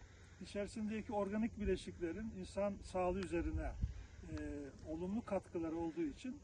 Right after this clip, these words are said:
e, özellikle Amerika'da, Kuzey Avrupa'da bu çok çalışılmış. Ülkemize,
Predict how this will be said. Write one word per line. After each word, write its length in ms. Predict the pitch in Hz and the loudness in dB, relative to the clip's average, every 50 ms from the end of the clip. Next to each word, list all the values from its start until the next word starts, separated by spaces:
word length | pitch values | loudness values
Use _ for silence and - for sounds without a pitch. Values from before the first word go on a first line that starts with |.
| - - - - - - - - - - | -8 -10 -10 -12 -16 -16 -16 -16 -12 -12
e, 180 | 160 - 175 170 | -10 -6 -4 -4
özellikle 380 | 170 165 196 196 190 - - 190 | -2 0 0 0 0 0 0 0
Amerika'da, 680 | 175 180 185 185 180 185 - - 170 156 147 139 139 - - | 2 2 2 2 2 0 0 -2 -2 -2 -2 -4 -6 -6 -6
Kuzey 400 | - 165 151 175 180 175 175 165 - - - - - - - | -4 -2 0 2 4 4 2 2 -2 -6 -16 -16 -14 -8 -4
Avrupa'da 600 | 160 165 165 160 147 - - 151 151 180 226 247 220 - | 0 0 2 2 0 -2 -2 -4 2 2 2 2 2 -2
bu 60 | 156 | -6
çok 260 | - - 208 185 - | -4 -4 -4 -2 0
çalışılmış. 720 | - - - 139 - - - - - - 175 - - - - - - - | 0 2 2 0 -2 -4 -8 -8 -8 -8 -8 -8 -8 -10 -10 -2 0 6
Ülkemize, 600 | 185 185 - 202 208 208 208 - 214 208 202 | 8 8 8 10 8 8 8 8 6 6 6